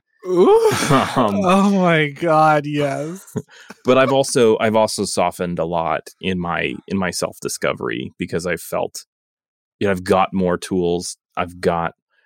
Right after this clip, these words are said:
Speaker 2: more things that actually put me in control. And so I'm not, like, plagued by this feeling of not being in control, or, like, you don't have to, I don't have to be so rigid because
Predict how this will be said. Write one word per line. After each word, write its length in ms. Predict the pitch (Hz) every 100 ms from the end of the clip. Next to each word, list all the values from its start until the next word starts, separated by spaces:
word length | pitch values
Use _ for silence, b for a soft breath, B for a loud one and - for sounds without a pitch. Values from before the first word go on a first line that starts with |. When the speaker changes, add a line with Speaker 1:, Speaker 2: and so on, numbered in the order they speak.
| _ _
Speaker 2:
more 340 | 92 92 98 98
things 480 | - 95 92 85 85
that 240 | 87 - _
actually 500 | 92 92 - 117 110
put 240 | - 131 -
me 160 | 123
in 120 | 113 123
control. 640 | 135 123 127 127 135 - _ _ _ _
And 180 | 101 95
so 600 | - 101 90 87 87 85 - _ _
I'm 220 | 90 92 87
not, 380 | 85 85 85 - -
like, 220 | 90 82
plagued 420 | - 92 90 85
by 120 | 82
this 220 | 80 78 -
feeling 340 | 80 78 69
of 180 | 62 -
not 300 | 87 87 - _
being 300 | - 62 -
in 140 | -
control, 580 | - - - - - -
or, 220 | - - - b b b
like, 320 | 90 85 - - -
you 120 | 95
don't 160 | 90 90
have 160 | 90
to, 80 | -
I 260 | 85 82 90
don't 100 | 90
have 100 | 85
to 80 | -
be 140 | 90
so 180 | 85 -
rigid 540 | 82 87 82 - - -
because 600 | 76 - 80 - -